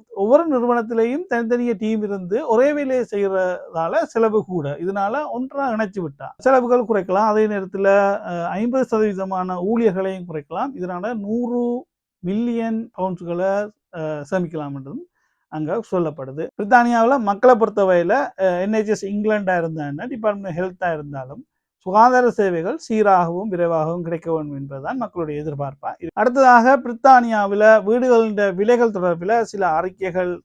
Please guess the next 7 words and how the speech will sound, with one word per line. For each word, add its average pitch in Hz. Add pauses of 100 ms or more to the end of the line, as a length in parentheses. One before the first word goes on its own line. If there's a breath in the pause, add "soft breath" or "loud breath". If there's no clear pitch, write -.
தொடர்பிலான 160 (100)
தகவல்கள் 170
வெளியிடப்பட்டிருக்கு. 156 (220)
கடந்த 240
மாசம் 208
பிப்ரவரி 226
மாதத்துல, 175